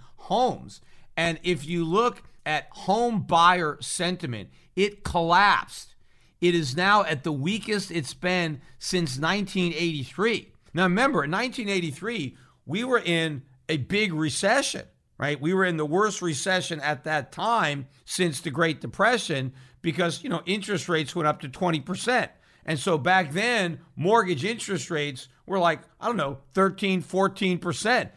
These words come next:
if you wanted to get a thirty-year fixed rate mortgage. So clearly, home buyers didn't have a lot of optimism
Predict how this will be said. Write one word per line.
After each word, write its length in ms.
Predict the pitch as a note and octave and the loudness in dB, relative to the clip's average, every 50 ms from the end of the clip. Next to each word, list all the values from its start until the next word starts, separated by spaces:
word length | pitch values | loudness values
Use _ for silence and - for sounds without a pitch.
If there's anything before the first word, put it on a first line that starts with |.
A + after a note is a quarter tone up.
| _ - | _ -6
if 60 | - | -2
you 80 | E3 | 0
wanted 240 | D#3+ E3+ F#3 F3+ E3+ | 4 4 4 4 4
to 60 | E3+ | 4
get 140 | D#3+ D#3+ D#3+ | 4 4 2
a 80 | D#3+ D#3 | 2 0
thirty-year 500 | - - F#3+ F#3+ F#3 F3+ E3+ E3 D#3+ D3+ | 0 0 2 2 4 4 2 2 0 0
fixed 340 | B2 - F3 F3 - - - | -2 -2 -2 -2 -2 -2 0
rate 200 | F3 E3 D#3+ C#3 | 0 0 2 2
mortgage. 460 | C#3+ E3+ A3 C4 B3+ F#3 E3 C#3+ - | 4 6 6 6 6 4 2 -4 -4
So 160 | - E3 D#3 | -4 -4 -4
clearly, 720 | B2 - - F#3+ A#3 B3+ C4+ C4 A3+ F#3 D#3 D#3 D#3 C3+ - _ _ _ _ - | -4 -4 0 2 4 6 6 6 4 4 2 0 -2 -4 -6 _ _ _ _ -2
home 280 | - G3 B3 B3+ B3+ | 0 2 2 2 4
buyers 560 | G#3 F3+ E3+ E3 D#3 D3+ D3+ D3+ D3 - - - - - - | 6 6 8 8 8 8 6 4 2 0 -2 -4 -6 -2 2
didn't 240 | A#2+ F#3+ G#3+ G#3 | 4 4 6 6
have 400 | F#3 E3+ F3+ F3+ F3 F3 E3 C#3 - - | 6 6 8 8 8 6 6 2 0 0
a 60 | D3 | 2
lot 220 | D#3 E3 E3+ E3 | 4 6 6 6
of 80 | D#3 C3 | 6 4
optimism 880 | G2+ D3+ F#3 G#3+ A3+ - A#3+ G3+ D3 C3 B2 A2+ G2+ C3 C3 D3 D#3 | 4 4 4 4 4 2 0 0 2 2 0 0 0 0 0 0 -2